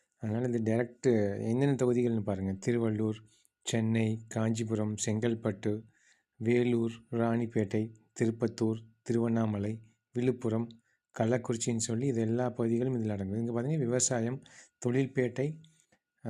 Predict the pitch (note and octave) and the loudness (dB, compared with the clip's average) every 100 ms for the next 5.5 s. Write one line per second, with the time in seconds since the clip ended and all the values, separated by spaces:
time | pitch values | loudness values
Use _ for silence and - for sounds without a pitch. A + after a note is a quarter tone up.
0 | G#2+ A2 C#3+ D#3 B2+ B2 C#3 - C3+ A2+ | -2 0 2 2 2 0 0 0 -2 0
1 | A2 B2 A#2 A2+ A2 G#2 G#2+ G#2 G#2+ G2+ | 0 0 0 0 0 2 0 0 0 -2
2 | G2 F#2 G2 - A2 G2+ G#2 G#2 G2+ A2 | -4 -4 -8 -10 -6 -2 -2 0 0 2
3 | A2+ A#2 A2 B2+ - A#2 C3 B2 A2+ G#2+ | 2 2 0 -2 -2 -2 0 0 -2 -2
4 | G#2 G#2+ A2 A#2 A2+ A2+ A2 G#2+ G#2 G#2+ | -2 0 2 2 0 0 0 -2 -4 -4
5 | G#2+ A2 A#2 C3+ D#3+ | -2 0 0 -2 -6